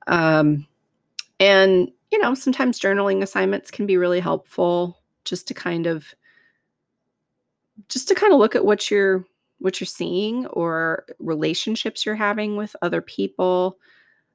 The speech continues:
uh, how they are sometimes triggering you.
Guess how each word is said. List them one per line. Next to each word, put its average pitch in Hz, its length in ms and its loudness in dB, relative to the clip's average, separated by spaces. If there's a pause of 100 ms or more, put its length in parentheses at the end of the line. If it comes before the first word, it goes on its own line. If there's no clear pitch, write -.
(200)
uh, 160 340 -2
how 175 360 -2
they 165 380 -2
are 156 540 -2 (1120)
sometimes 311 480 2
triggering 190 500 2
you. 240 300 -2